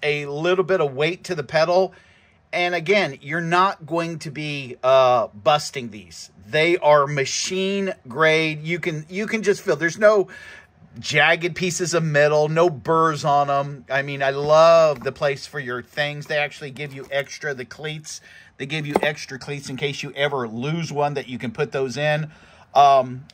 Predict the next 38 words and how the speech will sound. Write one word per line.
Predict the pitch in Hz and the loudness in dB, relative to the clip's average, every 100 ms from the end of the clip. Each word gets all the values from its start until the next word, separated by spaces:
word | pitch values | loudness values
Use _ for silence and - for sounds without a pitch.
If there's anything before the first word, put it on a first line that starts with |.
| _ | _
I | 175 196 190 151 120 92 | 6 8 6 4 -2 -12
highly | 78 - - 143 160 165 151 127 117 107 - _ | -18 -18 -6 2 4 4 2 -4 -8 -10 -16 _
recommend | 127 139 131 127 120 113 | -2 -2 -2 -8 -8 -10
these. | 101 82 78 - _ _ _ _ _ _ - | -14 -20 -20 -20 _ _ _ _ _ _ -6
Not | 151 170 170 | 2 2 2
kidding. | - 147 120 107 - | -2 -2 -2 -6 -4
Uh, | 135 131 | 0 0
it | 160 180 | 4 6
only | 220 247 | 6 2
takes | 170 208 - | 0 -2 -4
one | 143 147 180 196 202 190 _ | -6 0 0 0 -6 -12 _
time | - 185 160 123 120 - _ _ _ | 2 4 4 0 -8 -18 _ _ _
of | 123 | 2
almost | 170 202 202 190 | 4 6 2 -2
getting | 147 180 170 | 0 0 0
hit | 127 175 147 123 | -4 0 0 -2
because | 127 151 135 | -10 -10 -6
you | 180 | -4
don't | 175 - | -4 -6
have | 151 151 143 | -2 -2 -2
adequate | 147 151 156 - 135 | -2 -2 -4 -8 -4
lighting | 139 143 135 135 180 | 0 0 -2 -10 0
or | 175 170 | 2 2
someone | 160 - 180 180 160 | 0 -2 0 -2 -4
didn't | 165 170 | -6 -8
see | 143 180 | -10 -10
your | 156 131 | -6 -8
headlight. | 131 170 208 139 127 127 - _ - _ - | -2 -2 0 -2 -2 -2 -8 _ -20 _ -6
Because | 190 196 | -2 0
sometimes | 262 247 269 190 | 0 2 0 0
we | 185 226 | -4 -4
do | 202 226 | -4 2
everything | 214 214 208 226 196 | 2 2 -2 -6 -6
correct. | 180 185 240 160 - | -2 2 2 0 -2
We | 180 | -6
have | 165 185 190 | 0 0 0
a | |
headlight. | 165 175 165 170 185 190 | 0 -2 -2 -2 0 -2